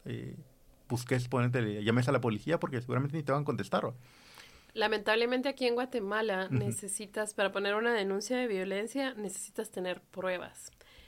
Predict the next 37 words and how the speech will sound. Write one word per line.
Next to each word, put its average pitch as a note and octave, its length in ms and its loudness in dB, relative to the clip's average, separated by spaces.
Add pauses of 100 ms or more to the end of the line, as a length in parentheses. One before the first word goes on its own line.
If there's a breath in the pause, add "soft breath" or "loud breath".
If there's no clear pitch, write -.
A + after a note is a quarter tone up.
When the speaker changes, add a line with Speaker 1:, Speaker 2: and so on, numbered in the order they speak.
(220 loud breath)
Speaker 2:
Las F#3+ 160 -8
pruebas G3+ 300 2
son F#3+ 180 -2
los F#3 220 -2
moretes F#3 600 -8
y G#3 80 -8
las B2+ 140 -2
Speaker 1:
Ujú. G3 100 2
Speaker 2:
heridas G3 280 -10
en F#3+ 100 -14
tu - 100 -20
piel. A3 260 -20 (580)
Speaker 1:
Sí, B2+ 80 -4
pues. B2 260 -2
Speaker 2:
Necesita, G3+ 420 -10
pero G#3+ 320 0 (320)
esa C#4 220 -2
no A#3+ 140 2
es F#3 100 0
la F#3+ 120 -2
primera F#3 360 -6
pelea. F#3+ 420 -10 (500 loud breath)
Y, G#3+ 100 2
y G3+ 80 4
la G#3+ 140 10
Speaker 1:
Ujú. G3+ 80 8
Speaker 2:
violencia F#3+ 320 4
no A3+ 80 4
empieza F#3 320 -2
así, A3+ 320 -2 (220)
¿no? F#3 280 -2 (180)
Speaker 1:
No. C3+ 140 8
Speaker 2:
Como, D#3+ 300 2 (360 loud breath)
Speaker 1:
Ujú. B2+ 100 2 (280)
Speaker 2:
pero A3 180 4 (220)
necesitamos G#3+ 680 0
eso. B3+ 440 4